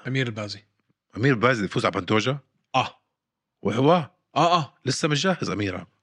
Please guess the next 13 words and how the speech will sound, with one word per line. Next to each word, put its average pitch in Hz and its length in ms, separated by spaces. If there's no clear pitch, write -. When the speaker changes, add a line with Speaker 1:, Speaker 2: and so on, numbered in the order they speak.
Speaker 1:
أمير 175 480
حيكون 160 580
بطل 160 280
في 135 60
الألفين 131 340
وأربعة 135 260
وعشرين. - 320
Speaker 2:
أمير 147 240
لسه 160 260
لازم 139 280
يفوز 135 340
على 123 180
كمان، 117 560